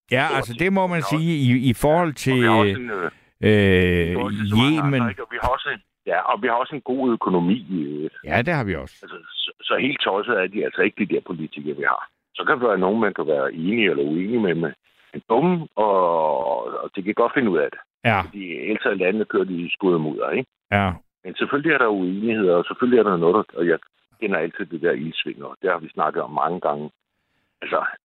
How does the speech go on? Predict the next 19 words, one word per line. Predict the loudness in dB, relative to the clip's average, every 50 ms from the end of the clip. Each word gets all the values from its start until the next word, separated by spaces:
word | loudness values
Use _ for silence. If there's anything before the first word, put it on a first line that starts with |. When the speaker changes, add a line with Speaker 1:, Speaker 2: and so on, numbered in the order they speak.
| -18 -10 _
Speaker 2:
der | -4 -2
hvor | -2 0
jeg | 0 -2 -2 -2
går, | -2 -4 -4 -4 -6
ikke? | -8 -8 -8 -12 -12
Og | -4 0
Speaker 1:
Jo, | 2 2 4
jo, | 4 2 2 0
Speaker 2:
vi | 0
fik | 0
Speaker 1:
jo, | 0 0
Speaker 2:
den | 0 -2
Speaker 1:
jo. | -2
Speaker 2:
første | -4 -4 -6 -10 -14 -10 -8
vand-, | -6 -6 -8 _ _ _ _ _ _ _ -4
ja, | -4 -4 -4 -4
vi | -10 -12 -8 -6
fik | -6 -6 -6
den | -8